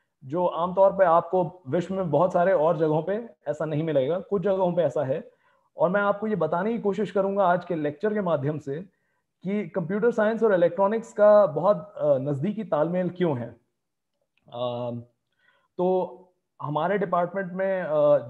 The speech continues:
just a small overview, हमारे डिपार्टमेंट में, अ, फिलहाल ग्यारह फैकल्टी मेंबर्स हैं, जो अलग-अलग विषयों पे, अ, अनुसंधान करते हैं, अलग-अलग एरियाज में काम करते हैं। अ, उसमें से कई सारे लोग इलेक्ट्रॉनिक्स में हैं और कुछ लोग कंप्यूटर साइंस में हैं। अ,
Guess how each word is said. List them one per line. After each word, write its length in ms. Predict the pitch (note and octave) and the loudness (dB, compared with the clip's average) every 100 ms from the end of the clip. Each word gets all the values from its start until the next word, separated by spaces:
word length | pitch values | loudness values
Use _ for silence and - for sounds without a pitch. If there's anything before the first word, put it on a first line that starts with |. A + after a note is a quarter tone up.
| - | -12
just 240 | C#3 D3+ F3 | -8 -4 -2
a 120 | D#3+ | -4
small 420 | - - D3 D#3 | -6 -2 0 2
overview, 280 | D#3+ D#3+ G3+ | 0 0 -4
हमारे 260 | D#3 D3+ D3+ | -4 -4 -4
डिपार्टमेंट 500 | D3 D3 D3 E3 C#3+ | -2 -2 -2 -8 -10
में, 200 | D#3 D3 | -8 -8
अ, 220 | - A#2 | -8 -10
फिलहाल 340 | A2 C3+ C#3 | -6 -6 -6
ग्यारह 280 | C3+ C3 C#3+ | -6 -4 -2
फैकल्टी 420 | D3 C3 C#3+ C#3+ | -2 -4 -4 -4
मेंबर्स 400 | D3+ D3 D#3 D3 | -4 -2 -2 -2
हैं, 220 | D#3 E3 | -4 -6
जो 320 | C3+ C#3+ C3+ - _ _ - | -6 -6 -6 -10 _ _ -6
अलग-अलग 400 | D3+ F3+ F#3 E3 | -2 0 0 0
विषयों 280 | D3 D#3 D#3 | -4 -6 -8
पे, 320 | D3+ D3+ D3+ | -8 -8 -8
अ, 160 | - - | -10 -10
अनुसंधान 680 | B2+ B2+ C3+ C3+ D3 C#3+ D3+ | -8 -6 -8 -6 -4 -4 -4
करते 280 | D3+ C#3 D3+ | -6 -6 -6
हैं, 340 | D#3 D#3+ - | -4 -6 -6
अलग-अलग 380 | C3+ C#3+ C#3+ C#3+ | -4 -2 -2 -4
एरियाज 300 | C3+ C#3 C3+ | -4 -2 -4
में 160 | C3 A2+ | -4 -6
काम 200 | D#3+ E3 | -6 -6
करते 280 | D#3 D3 D3+ | -8 -6 -8
हैं। 220 | F3 A3 _ _ _ _ - | -10 -14 _ _ _ _ -8
अ, 140 | C3 C#3+ | -4 -4
उसमें 220 | C#3 D#3+ | -6 -6
से 100 | D#3+ | -6
कई 180 | D#3 D#3+ | -4 -4
सारे 240 | D#3+ D3+ | -2 -2
लोग 300 | D3+ D3+ B2+ | 0 0 2
इलेक्ट्रॉनिक्स 800 | C3 C3 B2 B2 B2 D3+ F#3 F3+ | 4 4 2 0 4 4 4 -2
में 100 | G3 | -2
हैं 200 | F3+ G3 | 0 2
और 160 | F#3 D3 | 2 2
कुछ 240 | D#3+ D3+ | 0 2
लोग 180 | D#3 D3 | 0 0
कंप्यूटर 300 | B2+ C3+ C3+ | -2 0 -2
साइंस 360 | C3 C#3+ F3 F3+ | 0 -2 -2 -4
में 100 | B2 | -4
हैं। 260 | C3 B3 _ _ _ _ _ _ | -4 -8 _ _ _ _ _ _
अ, 540 | - C3+ C#3 C#3 C3+ | -4 0 4 4 4